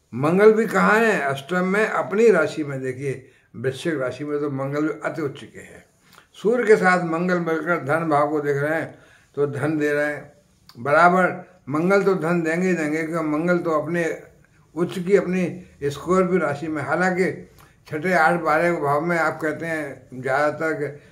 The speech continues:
लेकिन ये तो विपरीत राजयोग बनता है कि मंगल अपनी राशि में उच्च के होकर बैठे हुए हैं, तो छः, आठ, बारह का स्वामी छः, आठ, बारह में बैठ जाता है। तो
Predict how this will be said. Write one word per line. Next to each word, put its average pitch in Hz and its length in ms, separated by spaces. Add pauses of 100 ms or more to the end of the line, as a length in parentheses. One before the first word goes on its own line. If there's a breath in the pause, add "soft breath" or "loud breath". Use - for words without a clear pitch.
(120 loud breath)
लेकिन 170 260
ये 175 180
तो 175 180
विपरीत 165 480
राजयोग 143 360
बनता 135 340
है 147 80
कि 143 100
मंगल 143 380
अपनी 143 360
राशि 131 320
में 135 120
उच्च 117 160
के 147 80
होकर 120 280
बैठे 110 260
हुए 113 200
हैं, 113 180 (320 soft breath)
तो 120 80
छः, 156 280
आठ, 156 140
बारह 143 320
का 147 100
स्वामी 143 400
छः, 135 260
आठ, 135 80
बारह 127 240
में 135 220
बैठ 120 160
जाता 117 460
है। - 180 (640 soft breath)
तो 170 560